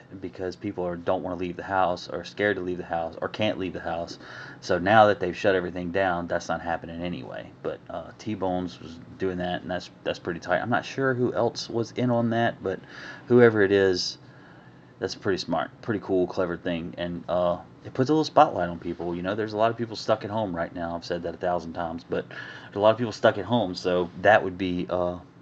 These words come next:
it's a pretty beneficial thing for, uh, the community, especially the people in the area. Maybe people who didn't know who, uh, Brother Josh and the Quickness was, <laughs> you know, then now they do. <laughs>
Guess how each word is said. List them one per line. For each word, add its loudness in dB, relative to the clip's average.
it's -20
a -20
pretty -4
beneficial -2
thing -4
for, -6
uh, -4
the -10
community, -6
especially 0
the -2
people -6
in -6
the -8
area. -8
Maybe -6
people 0
who 0
didn't 0
know 4
who, 4
uh, 0
Brother 4
Josh 2
and -8
the -10
Quickness -6
was, -10
<laughs> -2
you 2
know, 2
then -2
now 8
they 6
do. -4
<laughs> 4